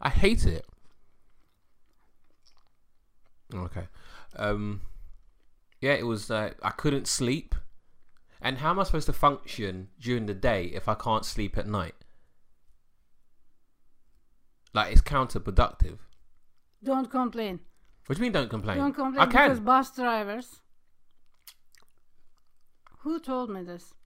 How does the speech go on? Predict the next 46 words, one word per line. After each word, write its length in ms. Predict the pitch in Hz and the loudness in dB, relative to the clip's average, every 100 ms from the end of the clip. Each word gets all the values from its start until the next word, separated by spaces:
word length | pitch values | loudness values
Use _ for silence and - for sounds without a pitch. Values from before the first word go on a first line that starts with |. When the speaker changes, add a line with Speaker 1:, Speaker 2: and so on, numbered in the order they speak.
| - - | -20 -10
Speaker 2:
One 260 | 226 277 | 0 2
bus 280 | 262 254 254 | 2 0 -2
driver 500 | 247 208 190 185 240 - - - | -6 -6 -6 -8 -12 -14 -20 -20
stopped 400 | - 277 247 - | -10 -6 -4 -6
the 100 | 202 | -8
bus 340 | 175 196 - _ _ _ - _ | -8 -10 -18 _ _ _ -20 _
Speaker 1:
Mm. 120 | - 196 | -10 -8
Speaker 2:
because 240 | - 254 | -6 -6
it 140 | 247 | -6
was 140 | 240 220 | -8 -10
too 260 | - 240 | -10 -8
hot 240 | 214 220 202 | -4 -6 -6
in 140 | 220 | -10
the 80 | 214 | -8
box. 460 | 208 202 - - - | -8 -10 -10 -18 -12
They 140 | 247 226 | -8 -6
s-, 220 | 214 277 | -8 -14
uh, 280 | 269 240 220 | -12 -10 -8
they 180 | 220 233 | -6 -6
drive 340 | 220 247 247 | -2 -2 -2
the 60 | 220 | -2
bus 220 | 220 214 | -4 -6
in 100 | 233 | -8
a 60 | 226 | -8
box, 480 | 220 220 - - - | -4 -4 -6 -10 -14
yeah? 200 | 208 254 - | -12 -12 -8
Speaker 1:
Yeah, 160 | 143 147 | -2 0
I 20 | |
know. 180 | 180 101 - - - - - _ _ _ - | 0 -2 -8 -18 -20 -20 -20 _ _ _ -8
Speaker 2:
So 380 | 262 240 233 | -2 -2 -2
she 760 | 220 - - 277 277 277 277 277 - - - - - - _ _ | -6 -10 -6 -2 -2 -2 -6 -10 -16 -16 -16 -18 -20 -20 _ _
phoned 420 | - 277 277 269 | -6 0 2 2
the 60 | 247 | -2
company. 460 | 247 233 226 220 | -4 -4 -4 -8
She 180 | 214 233 | -6 -6
said, 160 | 220 226 | -6 -6
"I 160 | 226 | -8
cannot 360 | 226 226 233 220 | -10 -8 -8 -8
drive 280 | 233 226 226 | -8 -8 -6
anymore," 320 | 214 208 202 | -8 -8 -8
because 300 | 214 226 240 | -8 -6 -6
it 100 | 220 | -6
was 160 | 247 214 | -10 -8
boiling 580 | 214 254 254 240 233 233 | 0 4 4 4 -2 -6
in 140 | 233 | -8
the 140 | 220 | -8